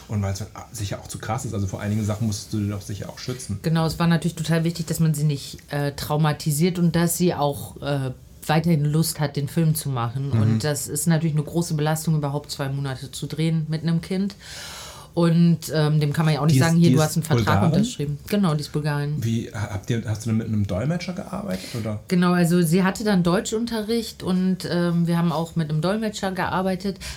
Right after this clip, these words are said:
Speaker 2: Aber das Wichtigste war eigentlich Simona als Schlüsselfigur. Die hat dieses Kind und auch die, das Geschwisterkind Nicolina gecoacht.
Speaker 1: Mhm.
Speaker 2: Und,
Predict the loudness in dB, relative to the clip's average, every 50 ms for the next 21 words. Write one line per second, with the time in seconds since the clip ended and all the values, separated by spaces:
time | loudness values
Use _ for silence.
0 | -6 -2 0 0 2 0 0 0 0 -2 -2 -2 -4 -6 -4 -2 -2 0 2 2
1 | 2 0 2 2 2 2 2 2 -2 -4 -2 0 2 4 4 4 4 4 2 0
2 | -2 -2 -4 -4 -4 -4 -2 -4 -4 -2 -4 -2 -2 -2 -2 0 0 0 0 -2
3 | -2 -2 -2 -2 -2 -2 -4 -6 -4 -4 -2 0 0 0 -2 -4 -4 -4 -4 -4
4 | -6 -8 -8 -6 -4 -4 -4 -4 -6 -6 -6 -6 -6 -6 -6 -8 -8 -4 -4 -4
5 | -4 -2 -4 -6 -4 -4 -2 -2 0 0 -2 -2 -4 -2 0 2 2 4 4 4
6 | 2 0 -2 -6 -10 -10 -6 -2 -2 0 0 -2 -4 -8 -10 -12 -12 -14 -18 -18
7 | -14 -4 0 2 2 2 2 0 -4 -10 -16 -18 -6 0 2 4 4 6 6 6
8 | 4 4 2